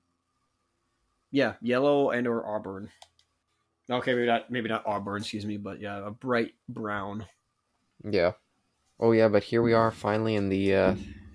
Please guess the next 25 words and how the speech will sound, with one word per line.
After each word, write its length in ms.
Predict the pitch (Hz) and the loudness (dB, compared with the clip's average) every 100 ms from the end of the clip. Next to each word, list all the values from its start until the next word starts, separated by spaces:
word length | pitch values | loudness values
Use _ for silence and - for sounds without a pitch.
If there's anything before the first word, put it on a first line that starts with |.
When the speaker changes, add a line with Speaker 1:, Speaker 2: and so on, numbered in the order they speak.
| - | -4
Speaker 2:
the 100 | 104 | 0
big, 340 | 107 107 - - | 2 0 0 -4
like, 160 | 90 | -2
lava 420 | 87 92 98 101 - | 2 4 4 0 -2
chamber. 500 | - 98 101 104 113 _ | -6 -2 0 0 0 _
Speaker 1:
<laughs> 400 | - - - - | -14 -14 -14 -12
In 140 | - 131 | 0 2
the 60 | |
super 560 | 143 160 147 156 139 131 | 4 4 6 8 10 8
v-, 280 | 117 120 - - _ _ | 4 -6 -14 -18 _ _
well, 280 | - 131 117 | -2 0 0
wait, 140 | 117 107 | -2 -4
not 160 | 113 | -4
super 360 | - 120 110 104 | -6 -8 -6 -6
v-, 140 | - - | -8 -6
not 440 | 113 113 117 117 | 0 2 4 4
even 120 | 123 117 | 4 4
the 60 | |
Legion 240 | 110 117 110 | 2 2 0
of 60 | |
Doom 160 | 110 107 | 0 0
headquarters. 480 | 104 - 98 101 113 | -2 -4 -6 -4 -2
I 80 | |
guess 220 | 107 110 - | -2 -4 -4
the, 200 | 110 | -6